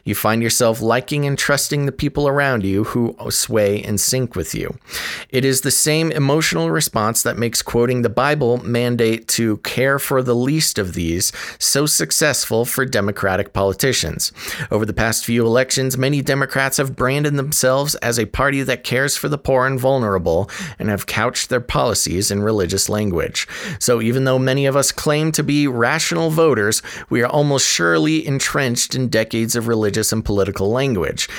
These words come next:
that has been used by religious activists and politicians to sway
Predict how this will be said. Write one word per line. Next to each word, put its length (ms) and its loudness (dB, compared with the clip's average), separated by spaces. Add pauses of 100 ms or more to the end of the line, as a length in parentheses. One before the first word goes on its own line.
(220)
that 160 -4
has 180 0
been 220 0
used 320 0
by 100 2
religious 560 0
activists 640 0
and 140 -2
politicians 800 0
to 80 -4
sway 480 0